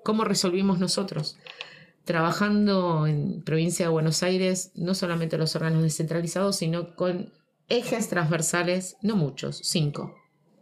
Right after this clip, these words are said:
¿Qué hacemos en matemática? ¿Qué hacemos en lengua? ¿Qué hacemos con los estudiantes que egresan? ¿Dónde tenemos el nivel de empleabilidad que tenemos que tener? ¿Con qué financiamiento lo vamos a hacer? ¿Sí?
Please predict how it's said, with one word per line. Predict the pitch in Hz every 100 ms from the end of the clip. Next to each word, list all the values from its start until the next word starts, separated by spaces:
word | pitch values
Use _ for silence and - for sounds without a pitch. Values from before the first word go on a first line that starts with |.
| _ - -
¿Qué | 208
hacemos | 214 185
en | 170
matemática? | 165 180 214 202 170
¿Qué | 156
hacemos | 160 156 151
en | 147
lengua? | 160 156 156
¿Qué | 185
hacemos | 208 208 190
con | 160
los | 156
estudiantes | 160 - 165 160 160
que | 160
egresan? | 160 175 185 202 196 - _ - - _ _ _ _ _ -
¿Dónde | 185 190
tenemos | 175 170 170 160
el | 156
nivel | 151 156 151
de |
empleabilidad | 156 151 147 147 143 151 185 180
que | 175
tenemos | 147 147 147
que | -
tener? | - 151 165 - _ _ _ -
¿Con | 180 175
qué | 208
financiamiento | 202 170 170 165 165 165 156
lo | 151
vamos | 160 156
a | 160
hacer? | - 240 - - - _ _ _ _ _ _ _ _ _
¿Sí? | - 156 202 -